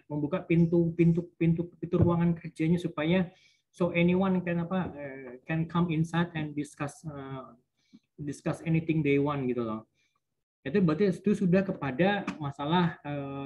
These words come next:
culture atau budaya gitu kan ya. Nah, kalau budaya mengenai pola keyakinan, pengharapan, dan nilai-nilai dibagi-, yang dibagikan atau di-share kepada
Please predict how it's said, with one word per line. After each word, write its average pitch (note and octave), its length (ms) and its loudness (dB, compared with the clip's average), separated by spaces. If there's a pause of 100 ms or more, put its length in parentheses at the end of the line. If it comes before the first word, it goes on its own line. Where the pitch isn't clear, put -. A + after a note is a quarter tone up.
(120)
culture D#3 500 -2
atau C#3 160 -6
budaya A#2+ 640 -4
gitu A#2 220 -8
kan B2+ 180 -8
ya. C#3+ 40 -14 (800)
Nah, G3+ 160 2
kalau A3 160 2
budaya F#3+ 560 6
mengenai G3+ 480 2
pola G3+ 400 -4
keyakinan, F3+ 720 2
pengharapan, D#3+ 720 0
dan E3+ 160 4
nilai-nilai F3+ 560 4
dibagi-, E3 400 0 (160)
yang A3 320 2
dibagikan D#3+ 640 -2
atau F3+ 160 0
di-share F#3 400 2
kepada D#3+ 560 -2